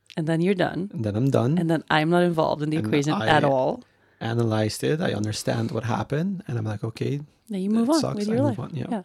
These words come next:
Speaker 1: And then here I am on the
Speaker 2: And,
Speaker 1: other side. Like,
Speaker 2: and
Speaker 1: we had a
Speaker 2: you wanna,
Speaker 1: huge
Speaker 2: like,
Speaker 1: fight.
Speaker 2: unpack and go through all the details. And
Speaker 1: That's
Speaker 2: then it
Speaker 1: not
Speaker 2: becomes
Speaker 1: the
Speaker 2: a
Speaker 1: s-, that's not the same. Repairing, you're good at repairing with Leia. Like, you do it very automatically. If you accidentally, like, raise your voice or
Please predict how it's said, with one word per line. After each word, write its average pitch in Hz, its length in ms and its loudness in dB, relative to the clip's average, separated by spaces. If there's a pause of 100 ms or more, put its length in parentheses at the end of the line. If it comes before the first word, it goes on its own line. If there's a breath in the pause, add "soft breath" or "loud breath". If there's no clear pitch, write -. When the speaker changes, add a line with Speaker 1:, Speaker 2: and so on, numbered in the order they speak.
(140)
Speaker 1:
And 190 160 0
then 180 140 4
here 180 240 6
I 175 60 6
am 170 180 4
on 170 80 4
the 170 80 6
Speaker 2:
And, 165 100 6
Speaker 1:
other 165 60 6
side. 165 320 4
Like, 160 100 2
Speaker 2:
and 165 60 4
Speaker 1:
we 165 60 6
had - 100 6
a - 20 6
Speaker 2:
you 113 60 4
wanna, 113 140 4
Speaker 1:
huge 208 220 4
Speaker 2:
like, 143 380 2
Speaker 1:
fight. - 100 -20 (640 loud breath)
Speaker 2:
unpack 113 680 2
and 107 240 -2
go 107 180 4
through - 280 -8 (200)
all 120 300 8
the 113 100 4
details. - 540 -4
And 165 80 -2
Speaker 1:
That's 214 160 2
Speaker 2:
then - 40 6
it 294 100 6
Speaker 1:
not 220 80 4
Speaker 2:
becomes 185 100 0
Speaker 1:
the - 60 -6
Speaker 2:
a - 40 -8
Speaker 1:
s-, - 160 -14
that's 196 220 -4
not 220 160 -6
the - 80 -12
same. - 380 -8 (120)
Repairing, 180 880 0
you're 208 220 2
good 247 180 4
at 233 120 4
repairing 190 500 0
with 165 120 -2
Leia. 160 500 0 (160)
Like, 147 100 -8
you 156 80 0
do 151 160 0
it 151 80 0
very 147 320 0
automatically. 147 640 0
If 147 140 -6
you 143 60 4
accidentally, 143 560 -2
like, 147 220 -6
raise 156 200 -2
your 185 100 -4
voice 151 560 4
or 143 260 2